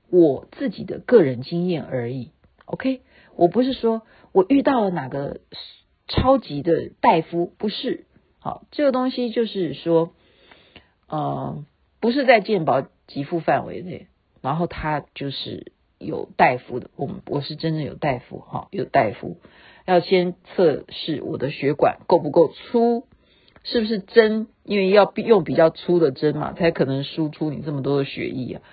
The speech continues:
所以那个针会比较粗一点，所以要看，要先检查你有没有这个资格，他是要经过很多的评估的，OK？他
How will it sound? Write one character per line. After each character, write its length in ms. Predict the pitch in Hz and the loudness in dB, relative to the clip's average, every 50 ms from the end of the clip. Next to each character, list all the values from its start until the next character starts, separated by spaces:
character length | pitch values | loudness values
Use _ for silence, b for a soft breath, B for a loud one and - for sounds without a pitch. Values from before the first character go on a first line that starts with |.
| b b b b b b b | b b b b b b b
所 120 | - 196 | -2 0
以 40 | 196 | 2
那 60 | 214 | 4
个 100 | 202 185 | 4 2
针 540 | 170 - - - 185 180 180 185 185 175 180 | 2 2 4 8 8 8 8 6 0 -2 0
会 160 | - 185 175 | 2 2 2
比 120 | - 139 | 2 2
较 180 | 123 151 143 147 | 0 2 2 0
粗 320 | - - - - 143 143 | 0 -4 -8 -4 -2 -2
一 80 | 139 123 | -2 -2
点， 240 | - - - - - b b b b b b b | -4 -8 -12 -14 -14 b b b b b b b
所 140 | _ - 165 | _ 0 2
以 40 | 170 | 4
要 100 | 170 165 | 4 2
看， 540 | 156 - - - - 180 165 135 180 190 - | 0 -4 -8 -6 -2 -2 -2 -2 -4 -8 -10
要 140 | - 160 147 | -8 -8 -8
先 340 | - - - - 190 190 190 190 | -8 -8 -6 -4 -2 -2 -2 -6
检 340 | - - 131 - - - | -8 -8 -8 -8 -8 -10
查 240 | 127 - - 135 135 | -14 -14 -12 -8 -4
你 80 | 160 175 | -2 -2
有 80 | 156 | -2
没 60 | - 143 | -2 -4
有 40 | |
这 140 | 156 208 202 | 0 2 2
个 80 | 170 147 | 2 2
资 400 | - _ - - 175 180 185 180 | 0 _ -4 -2 -2 -2 -2 -4
格， 220 | - - 104 - - | -4 -6 -8 -8 -6
他 160 | - 214 226 | -4 -2 2
是 60 | 226 | 2
要 100 | 233 208 | 2 2
经 380 | 185 - - - 214 220 226 233 | 2 -2 -6 -8 -6 -4 -2 2
过 160 | - 214 175 | 4 4 4
很 160 | 170 160 120 | 4 2 0
多 160 | 127 160 175 170 | 0 2 2 4
的 180 | 170 156 139 | 4 2 2
评 420 | - - - - - 135 131 156 165 | 0 -6 -10 -10 -8 -6 -4 -4 -2
估 220 | - 180 190 180 | 0 2 4 4
的， 80 | 165 - | 4 2
OK？ 500 | - 143 156 202 196 202 214 226 226 B B B B B B B B | 2 0 0 2 2 2 2 2 0 B B B B B B B B
他 160 | - - - | -10 -10 -10